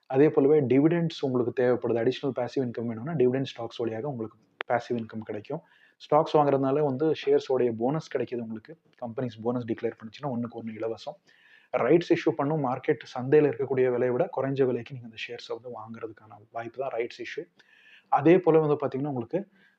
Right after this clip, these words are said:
அ, நிறைய வால்யூம் இன்க்ரீஸ் பண்றதுக்காக ஷேர் ஸ்பிளிட் ஆகும். அ, அதுக்கப்புறம் வந்து பாத்தீங்கன்னா, உங்களுக்கு பைபேக் கூட இருக்கு. So, மேக்ஸிமம் ரைட்ஸ் இஷ்யூ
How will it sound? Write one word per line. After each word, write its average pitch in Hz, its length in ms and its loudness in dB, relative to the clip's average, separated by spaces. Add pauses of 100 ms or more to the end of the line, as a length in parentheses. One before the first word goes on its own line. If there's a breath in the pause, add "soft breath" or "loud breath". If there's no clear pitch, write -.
(120)
அ, 127 240 2
நிறைய 139 400 4
வால்யூம் 143 600 6
இன்க்ரீஸ் 139 320 -2
பண்றதுக்காக 123 380 -2 (160)
ஷேர் 143 140 6
ஸ்பிளிட் - 440 -4
ஆகும். 127 320 0 (600 soft breath)
அ, 127 220 2
அதுக்கப்புறம் 151 520 2
வந்து 143 200 -2
பாத்தீங்கன்னா, 135 340 -2 (200 soft breath)
உங்களுக்கு 127 420 -2 (180)
பைபேக் 127 400 2
கூட 117 200 -4
இருக்கு. 156 340 -4 (340 soft breath)
So, 175 360 0 (180)
மேக்ஸிமம் 165 460 0
ரைட்ஸ் 147 380 2
இஷ்யூ 151 240 -2